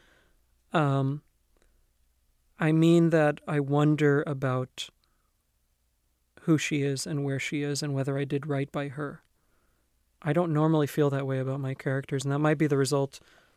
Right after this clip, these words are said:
of the characters being <laughs> badly written, or they might be sort of there for, for reasons that they shouldn't be and so feel irrelevant, but, but I think about her a lot.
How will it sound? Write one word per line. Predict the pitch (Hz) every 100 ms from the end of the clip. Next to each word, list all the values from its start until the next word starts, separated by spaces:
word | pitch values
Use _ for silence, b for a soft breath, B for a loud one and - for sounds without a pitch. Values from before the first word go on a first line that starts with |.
| -
of | 139
the | -
characters | - 143 139 143
being | 131 135 139
<laughs> |
badly | 170 151 147
written, | 139 185 185 165
or | 160
they | 139
might | 135 135
be | 135 139 151 B B B
sort | - 156
of | 135
there | 143 143
for, | - 151 151
for | 156
reasons | 139 139 139 139 127 - b b b
that | - 143
they | 135
shouldn't | - 170 170 147
be | 143
and | 135 131
so | 147 131
feel | - 139
irrelevant, | 131 147 165 147 135
but, | - 127 _ -
but | 143 135 _ b b b b b -
I | 170
think | - 196 233
about | 208 180 170
her | -
a | 147
lot. | 143 151 151 - -